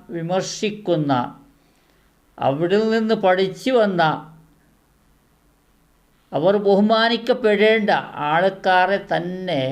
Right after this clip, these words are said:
ഇതുപോലെ ഇവർ സോഷ്യൽ മീഡിയയിൽ പറയാൻ തുടങ്ങിയാൽ ഈ സമസ്തയുടെ അവസ്ഥ എന്തായിരിക്കും? ഇതിനെ, ഇതിനെ തടയേണ്ടതല്ലേ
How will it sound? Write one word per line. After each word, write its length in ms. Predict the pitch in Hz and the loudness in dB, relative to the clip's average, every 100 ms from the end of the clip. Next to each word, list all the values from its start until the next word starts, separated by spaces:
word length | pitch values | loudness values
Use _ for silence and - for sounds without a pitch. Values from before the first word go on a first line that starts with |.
| 147 - _ _ 160 | -6 -10 _ _ -12
ഇതുപോലെ 640 | 151 165 156 180 185 170 135 120 151 | -8 -6 -2 2 2 2 -2 -4 -6
ഇവർ 180 | 151 151 147 | -4 -4 -4
സോഷ്യൽ 360 | 143 151 180 180 175 | -6 -6 -4 -4 -4
മീഡിയയിൽ 320 | 180 170 156 160 | -2 -2 -2 -4
പറയാൻ 360 | 139 147 160 165 156 | -4 0 0 0 -4
തുടങ്ങിയാൽ 600 | 147 151 156 165 139 117 120 - - _ _ _ - | -4 -2 -2 0 0 -2 -8 -18 -20 _ _ _ -10
ഈ 60 | 151 151 | -8 -4
സമസ്തയുടെ 760 | 131 143 156 - 190 180 175 180 - 143 | -4 -4 -6 -6 -4 -2 0 0 2 0
അവസ്ഥ 460 | 156 160 - - 175 170 - - - 156 | 0 -2 -8 -2 0 0 -4 -16 -16 -10
എന്തായിരിക്കും? 720 | 156 165 165 180 180 180 180 180 - 156 | -4 0 0 0 -4 -8 -12 -12 -10 -4
ഇതിനെ, 340 | 170 175 185 190 - - | -2 -2 -4 -8 -10 -14
ഇതിനെ 200 | 156 175 175 - | -8 -8 -8 -2
തടയേണ്ടതല്ലേ 920 | 139 147 208 233 220 202 190 180 185 | 0 4 4 4 2 0 0 0 2